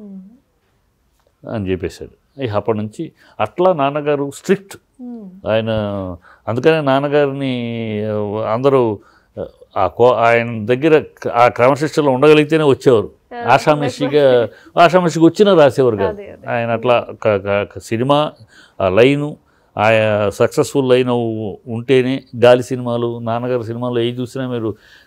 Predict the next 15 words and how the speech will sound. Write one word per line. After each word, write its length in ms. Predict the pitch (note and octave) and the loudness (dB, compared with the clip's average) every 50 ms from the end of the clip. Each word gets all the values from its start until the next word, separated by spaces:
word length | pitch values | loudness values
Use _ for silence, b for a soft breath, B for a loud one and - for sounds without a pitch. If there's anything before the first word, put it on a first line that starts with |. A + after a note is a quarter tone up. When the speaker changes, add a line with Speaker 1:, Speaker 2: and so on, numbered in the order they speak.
| b - | b -4
Speaker 2:
క-, 40 | A#2 | -2
బందిపోటు, 520 | A2 G#2 A#2 A#2+ A#2+ A#2 A2 A#2+ A#2+ A2+ | 0 2 0 0 0 -2 -2 -2 -2 -2
కంచుకోట, 460 | A2+ A#2 A#2 A#2 - A2+ A#2+ A2+ A#2 A2 | -2 -4 -4 -4 -4 -4 -2 -2 0 0
పెత్తందాలు, 420 | A#2+ A2 A#2+ A#2 A2+ A#2+ A#2 A#2 | 0 -2 -2 -2 -2 -2 -4 -4
నిల్లు, 180 | A#2+ A#2 A#2 A#2 | -4 -4 -2 -2
దేవుడు, 220 | A#2 A#2 A#2 A2+ | -2 -2 -2 -2
దేశదాలు, 460 | A2+ A#2 A2+ A2+ A#2 A2+ A#2 A2+ A2+ | -2 -2 -4 -4 -2 -2 -2 -2 -2
దేవుడు, 180 | A2+ A#2 A#2 A2+ | -4 -4 -4 -4
చేసుకుంటారు, 440 | A2 A#2 A2+ A2 A#2+ A#2+ A2 A2 A2+ | -4 -6 -6 -6 -8 -8 -6 -4 -4
రామ్ 160 | A2+ A2+ A2 | -4 -4 -2
ప్రాపర్టీ, 360 | A#2 A#2 G#2+ A2+ G#2+ A2 A#2 | -2 -2 -2 -2 -4 -6 -8
మీ, 180 | A2 A2+ A#2 A#2 A#2 A2+ A2 A2 A2+ A2 A2 G#2+ G#2+ G2+ b b b b b - A2 | -8 -8 -8 -8 -6 -6 -4 -4 -2 -2 -2 -2 -4 -4 b b b b b -4 0
ఏమ 320 | A2 A#2 A#2 A#2 A#2 A#2+ | 2 2 2 2 0 0
హామీలు 440 | A#2 A2+ A2+ A2+ A2+ A2+ A#2 A#2 A2 | -2 -2 -2 -2 -2 -2 -2 -2 0
కానీ, 380 | G#2+ A#2 A#2 A#2 A#2+ A#2 A#2 | 2 2 0 0 -2 -4 -4